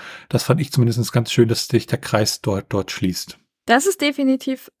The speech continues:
Speaker 2: relativ gut gelungen, aber ich meine, wie gesagt, das ist halt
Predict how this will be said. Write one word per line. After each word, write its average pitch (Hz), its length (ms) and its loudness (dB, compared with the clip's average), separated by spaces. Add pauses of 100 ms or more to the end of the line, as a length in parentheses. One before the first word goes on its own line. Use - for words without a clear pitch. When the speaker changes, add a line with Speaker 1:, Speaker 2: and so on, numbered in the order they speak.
(140)
Speaker 2:
relativ 269 600 -2
gut 240 180 -10
gelungen, 240 400 2
aber 214 220 2
ich 220 100 -2
meine, 233 220 2 (200)
wie 233 100 0
gesagt, 226 340 4
das 214 100 -4
ist - 220 -6
halt 220 300 -2